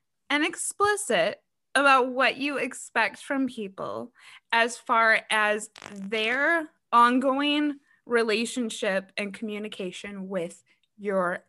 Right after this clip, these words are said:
ex. This can absolutely blow up in your face <laughs> if you don't communicate this. So that means if you want someone to take sides, which personally,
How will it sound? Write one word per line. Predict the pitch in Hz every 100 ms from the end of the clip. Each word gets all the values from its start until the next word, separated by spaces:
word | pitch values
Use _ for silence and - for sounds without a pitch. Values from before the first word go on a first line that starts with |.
| _ -
ex. | 190 - - - - - _ _ - _ -
This | 233
can | 233 220 175 - _ -
absolutely | 196 330 - 381 392 359 392
blow | 311 349
up | 339 339
in | 285
your | 277
face | 269 254 240 285 277 -
<laughs> | -
if | 277 - - - 226 220
you | 233
don't | 269 220 226
communicate | 262 226 208 214 196 208 151
this. | 175 104 85 - - 254 302 311 302 269 233
So | - 233 202 139 - - _ 339 330 -
that | 240 240
means | 269 247 220 277 277 -
if | 214 -
you | 240
want | 220 208 226 233
someone | - 262 277 277
to | 277
take | 285 294 269
sides, | 247 202 208 294 311 - _ _ -
which | 254 240 - _ _ _
personally, | - 226 226 311 349 370 381